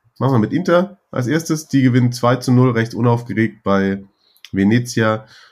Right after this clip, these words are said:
Tore durch Çalhanoğlu und Lautaro Martinez. Ein Elfmeter in der Nachspielzeit. Çalhanoğlu ist in drei Spielen in Folge getroffen.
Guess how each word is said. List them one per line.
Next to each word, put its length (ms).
Tore 280
durch 260
Çalhanoğlu 680
und 800
Lautaro 500
Martinez. 840
Ein 320
Elfmeter 540
in 140
der 100
Nachspielzeit. 800
Çalhanoğlu 480
ist 160
in 80
drei 240
Spielen 280
in 80
Folge 320
getroffen. 560